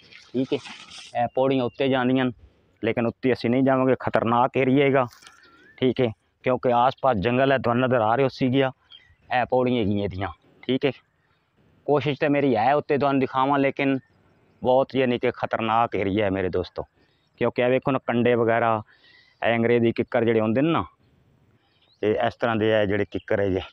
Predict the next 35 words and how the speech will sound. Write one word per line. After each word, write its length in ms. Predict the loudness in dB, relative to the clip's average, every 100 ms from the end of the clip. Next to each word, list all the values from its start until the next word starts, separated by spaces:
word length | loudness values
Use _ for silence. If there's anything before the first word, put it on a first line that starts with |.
| -8
ਇਹਨਾਂ 120 | -4
ਦਾ 60 | -2 -2
ਕੰਡਾ 240 | 0 0
ਬੜਾ 220 | 0 0
ਜ਼ਾਲਮ 380 | 0 2 2 0
ਹੁੰਦਾ, 200 | 0 -2 -2
ਕਿੱਲ 220 | 0 0
ਨਾਲੋਂ 200 | 2 2
ਵੀ 80 | 0
ਤੇਜ਼ 260 | 0 0
ਲੱਗਦਾ 300 | 0 -2 -2
ਹੈ, 100 | -4 -8 _ _ _ _ _ _ -6
ਠੀਕ 180 | -4 -4
ਹੈ। 60 | -6 _ _ _ _ -20 _ _
ਲੇਕਿਨ 260 | -6 -4 -4 -8 -16 -14 -6
ਅੰਦਰੋਂ 200 | 0 0
ਤੁਹਾਨੂੰ 220 | 2 0 -2
ਦਿਖਾਉਂਦੇ 440 | -2 -2 -2 0
ਹਾਂ 80 | -2
ਕਿ 140 | -4
ਅੰਦਰ 300 | -8 -4 -4 -2
ਕੀ 140 | -4
ਸੂਰਤ 360 | -2 -2 -4 -2 -2
ਹਾਲ 160 | -2 -2
ਹੈਗੀ। 200 | -2 -4 -6 -20 _ _ _ _ _ _ -20 -16 -6
ਇਹ 360 | -4 -2 -2 -4 -6
ਥੋੜ੍ਹਾ 260 | -6 -2
ਜਿਹਾ 120 | -2
ਅਸੀਂ, 180 | -2 -4 -12 -20 _ -20 -20 _ -20 -20 _ _ _ _ _ _ _ _ _ _ _ -4
ਇਹ 120 | -2
ਵੇਖੋ, 340 | -2 -4 -10 -12 -14 -14 -16 -20 _ _ _ _ -20 -20 -20 -20 _ -6
ਇਹ 100 | -2
ਦੇਖ 220 | 0 -2 -2
ਰਹੇ 100 |
ਹੋ, 60 | -4